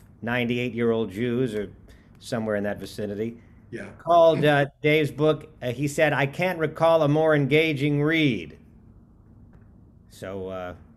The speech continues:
Speaker 1: I don't know how you got Norman Lear, by the way, to, to blurb your book, but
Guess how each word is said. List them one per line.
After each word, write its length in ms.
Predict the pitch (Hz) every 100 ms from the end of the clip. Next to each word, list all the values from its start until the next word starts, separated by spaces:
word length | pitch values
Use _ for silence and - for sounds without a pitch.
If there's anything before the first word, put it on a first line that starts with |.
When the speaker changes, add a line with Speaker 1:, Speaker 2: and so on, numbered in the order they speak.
| _ - -
Speaker 1:
I 60 |
don't 80 | 135
know 80 | 139
how 80 | 151
you 100 | 147
got 140 | 143
Norman 320 | 139 143 135
Lear, 160 | 131 135
by 140 | 117
the 100 | 110
way, 160 | 107 107
to, 160 | 104 - - - - - - - - -
to 80 | 107
blurb 320 | 113 127 101
your 100 | 107
book, 360 | 98 120 123 -
but 160 | 101